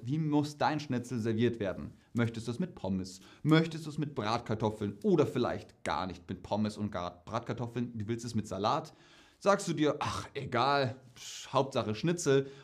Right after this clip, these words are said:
Oder ihr sagt, „Egal, Hauptsache Preiselbeeren.“ Was ist das denn? Preiselbeeren, das ist eine rote Soße, die, äh, aus kleinen Preiselbeeren besteht, die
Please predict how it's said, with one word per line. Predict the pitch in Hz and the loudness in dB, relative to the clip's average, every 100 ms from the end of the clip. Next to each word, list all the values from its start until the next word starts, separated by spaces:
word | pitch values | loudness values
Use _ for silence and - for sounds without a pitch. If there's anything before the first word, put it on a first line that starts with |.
| - | -4
Oder | - 180 | 4 4
ihr | 170 | 4
sagt, | 143 139 - - | 0 -2 -4 -4
„Egal, | 110 113 113 117 117 - | 0 0 0 -4 -6 -4
Hauptsache | 160 170 - 135 120 - | -4 -4 -8 -6 -8 -10
Preiselbeeren.“ | - - 117 196 - 180 123 113 107 95 87 - _ _ _ _ _ | -12 -2 0 0 -2 -2 0 2 0 -4 -8 -12 _ _ _ _ _
Was | 123 135 | -4 -2
ist | 127 - | -8 -2
das | 151 165 | 0 0
denn? | - 92 87 | 0 -2 -2
Preiselbeeren, | - 104 180 185 156 139 139 147 214 - - - | -2 0 0 0 0 0 2 2 2 -2 -16 -8
das | 117 - | -6 -6
ist | 123 - | -10 -4
eine | 120 120 120 120 - - | 2 2 2 -2 -14 -14
rote | 104 143 208 165 | 2 6 6 4
Soße, | 113 147 - 135 208 - - - - | 2 2 2 0 0 -4 -16 -20 -6
die, | 117 120 | -2 -2
äh, | - | 0
aus | 110 107 110 113 113 | 2 2 0 -4 -4
kleinen | - 113 120 110 104 | -6 -2 2 2 0
Preiselbeeren | - 135 135 135 120 123 120 | -2 -2 -2 -2 -2 0 -2
besteht, | 110 - 131 175 - - | -2 -6 -4 -4 -6 -12
die | 98 98 | -8 -8